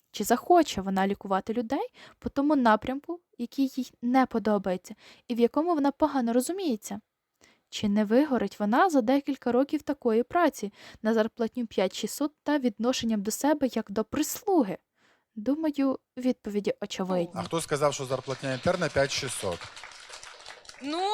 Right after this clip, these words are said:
Speaker 3: е, м-, м-, моя
Speaker 2: Чим,
Speaker 3: знайома
Speaker 2: чим
Speaker 3: лікар-інтерн.
Speaker 2: регламентована зарплата інтерна п'ять шістсот?
Speaker 3: Ну, м-, м-, мене, моя подруга лікар-інтерн, вона отримує п'ять шістсот.
Speaker 2: А,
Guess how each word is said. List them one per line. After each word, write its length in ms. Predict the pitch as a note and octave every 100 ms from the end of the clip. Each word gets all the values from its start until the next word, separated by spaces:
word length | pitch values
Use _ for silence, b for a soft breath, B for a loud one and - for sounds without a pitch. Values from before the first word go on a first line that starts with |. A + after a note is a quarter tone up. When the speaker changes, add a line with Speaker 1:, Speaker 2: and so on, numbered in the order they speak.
| A4 C4+
Speaker 3:
е, 40 |
м-, 300 | C#4 C4+ C#4
м-, 460 | D4+ B3+ C#4 C#4 C#4
моя 280 | C#4 D4 D#4+
Speaker 2:
Чим, 140 | G3+
Speaker 3:
знайома 240 | - B3+
Speaker 2:
чим 140 | - F#3+
Speaker 3:
лікар-інтерн. 80 | F#3
Speaker 2:
регламентована 920 | D#3 D#3+ D3+ D3 D#3 F3+ D#3+ D3+ C3+
зарплата 640 | C3 B2+ C#3 C3 - A#2+
інтерна 540 | A#2 A#2 - G3 F3
п'ять 220 | B2+ C3+ C#3
шістсот? 480 | - B2 - F2 -
Speaker 3:
Ну, 120 | - B3+
м-, 140 | A#3+
м-, 360 | A3+ A3+ A3+ G#3+
мене, 520 | A#3 A#3+ A3 G#3 F#3+
моя 300 | G#3+ A3+ G#3
подруга 440 | B3 E4 G4+ C#4
лікар-інтерн, 720 | A#3 B3 D#4 C4 A3 A3+ A3 A3+
вона 200 | A#3 A#3+
отримує 360 | A#3+ D4 F#4
п'ять 200 | A#3+ A3+
шістсот. 580 | - C#4 - - F#3 _ _ _ _ _ _
Speaker 2:
А, 200 | - A2